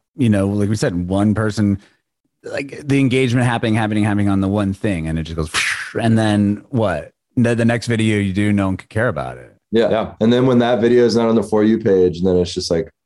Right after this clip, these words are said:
Speaker 2: "Oh, yeah, yeah, okay.
Speaker 1: That's
Speaker 2: Let's go."
Speaker 1: it.
Speaker 2: <laughs> Yeah.
Speaker 1: And
Speaker 2: then
Speaker 1: you gotta try to get people to come over to your Spotify or come over to your website or your YouTube channel,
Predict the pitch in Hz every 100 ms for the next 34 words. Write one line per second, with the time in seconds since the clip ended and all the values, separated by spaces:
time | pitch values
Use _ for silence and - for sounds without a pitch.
0 | - 135 117 101 98 87 78 85 87 82
1 | - 104 101 180 - - _ - 127 123
2 | 120 104 107 - 170 185 170 - 190 170
3 | 151 160 151 - 160 160 139 160 160 175
4 | 185 143 110 - 117 104 - 101 95 95
5 | 98 151 151 156 160 156 135 - 120 110
6 | 104 104 101 - 98 95 101 104 104 104
7 | 107 - 101 - 95 90 90